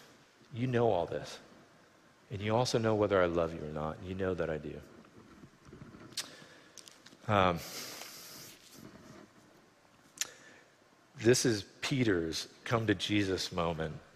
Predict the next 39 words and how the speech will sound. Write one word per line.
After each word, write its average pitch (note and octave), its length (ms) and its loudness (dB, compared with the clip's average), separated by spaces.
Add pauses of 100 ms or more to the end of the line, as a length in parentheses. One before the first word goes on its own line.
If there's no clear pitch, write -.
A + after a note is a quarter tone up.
(400)
chapter E2+ 420 0
nine, D#2 480 -6 (1200)
right? F#2+ 300 6 (800)
And G2 160 4
that A2+ 160 8
is A#2 100 6
one B2 140 2
of A2+ 80 4
the G2+ 80 2
hugest A#2+ 400 0
encouragements G2+ 680 2
in G2+ 60 -2
this F2 140 -4
story, F2 540 0
is F#2 160 0
that F#2+ 360 2
you C3+ 120 4
can A#2+ 160 -4
have G#2 420 4
those F2+ 480 0
come A#2+ 300 2
to A2+ 80 4
Jesus A2 420 0
moments C#3+ 540 0 (480)
until A2 360 6
you A2+ 200 2
literally A2 400 6
physically G2 580 0
are F2 140 4
glorified G2 720 4
and F2+ 120 -4
you F2+ 60 -6
come G2+ 220 2
to G2 80 -2
Jesus F2+ 400 -2
for - 160 -4
the E2+ 80 4
last D#2+ 380 2
time. D#2 260 -4